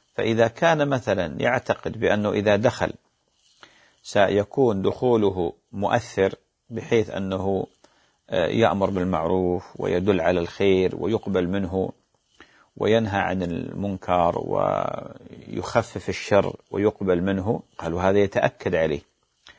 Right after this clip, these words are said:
أما إذا اعتقد لا، أنه قد يفتتن هو، هو، هو قد يفتتن، فقالوا: "لا، يمنع في مثل هذه الحالة". وقد كان سماحة شيخنا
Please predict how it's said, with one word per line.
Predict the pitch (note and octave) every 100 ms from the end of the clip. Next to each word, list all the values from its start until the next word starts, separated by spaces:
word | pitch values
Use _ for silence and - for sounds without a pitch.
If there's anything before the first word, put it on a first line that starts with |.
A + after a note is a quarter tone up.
| _ _ _ -
أما | E3+ F#3+ F3+
إذا | E3
اعتقد | B2 B2 E3 - C#3+
لا، | D3+ D#3 -
أنه | G2+ A2
قد | - A2+ - -
يفتتن | A#2+ G2+ - E3+ - A2+
هو، | G2 B2+ A2 - _ _ _ _ _ _ _ _ _ _ _ -
هو، | D#3+ C#3
هو | F#2 G#2
قد | - G2 F#2+
يفتتن، | F#2+ - C3+ - G2 C#3 - _ _ _ _
فقالوا: | - - G2 E2+ F2
"لا، | F2 -
يمنع | A#2 A2 E2+
في | - G2+
مثل | - -
هذه | E2 D#2+ - -
الحالة". | - - - -
وقد | - A2+
كان | - D3+ A#2+ G2
سماحة | G2+ G#2+ G#2 F2 -
شيخنا | - A2+ - - - -